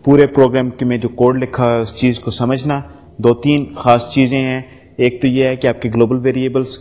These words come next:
کہاں یوز ہو رہے ہیں اور پھر وہ گلوبل ویریبلز کس کس کمپوننٹ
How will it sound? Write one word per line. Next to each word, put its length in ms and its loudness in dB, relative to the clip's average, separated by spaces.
کہاں 200 0
یوز 260 -4
ہو 160 -4
رہے 120 -4
ہیں 80 -6
اور 80 -6
پھر 140 -6
وہ 220 -2
گلوبل 280 2
ویریبلز 580 -4
کس 280 -2
کس 180 0
کمپوننٹ 680 -2